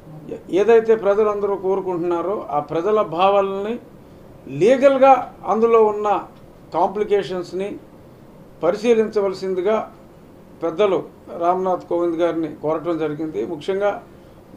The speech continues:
గవర్నర్ గారికి నిన్న ముప్పై రోజుల గడువు అయిపోయింది కాబట్టి, ముప్పై రోజుల గడువు అయిపోయింది అన్న దాని ప్రకారం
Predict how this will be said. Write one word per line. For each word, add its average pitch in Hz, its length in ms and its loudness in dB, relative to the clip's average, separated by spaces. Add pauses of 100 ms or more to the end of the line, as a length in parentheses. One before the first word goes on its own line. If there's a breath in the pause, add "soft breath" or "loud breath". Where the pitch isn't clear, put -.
(100)
గవర్నర్ 254 380 4
గారికి 233 540 0 (640)
నిన్న 202 460 0 (680)
ముప్పై 175 320 4
రోజుల 226 400 6
గడువు 220 200 8
అయిపోయింది 214 460 4
కాబట్టి, 190 540 -2
ముప్పై 175 320 -2
రోజుల 208 400 2
గడువు 202 140 0
అయిపోయింది 214 680 0 (720)
అన్న 202 160 -2
దాని 208 260 0
ప్రకారం 196 640 0